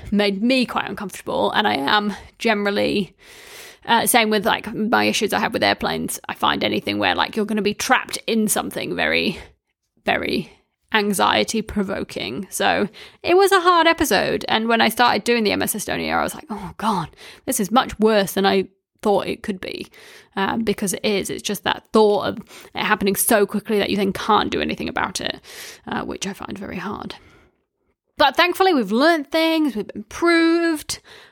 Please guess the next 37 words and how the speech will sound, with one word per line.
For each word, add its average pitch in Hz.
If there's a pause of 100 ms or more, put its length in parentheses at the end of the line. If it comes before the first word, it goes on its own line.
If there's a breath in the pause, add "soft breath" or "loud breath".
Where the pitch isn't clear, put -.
we're 196
gonna - (100)
end 294
with 208
some 185
positivity. 285 (460 loud breath)
Uh, 240
so, 247
as 262
a 247
result 247
of 220
the -
M 233 (100)
S 208
Estonia, 233 (400 loud breath)
uh, 214
there 208
was 208
better 208
crowd 214
and 196
crisis -
management -
implemented 202
across 202
all 208
ships. - (560 loud breath)
Uh, 240
because 247
of 240
the 254
M 240
S 226
Estonia 220
as 214
well, 247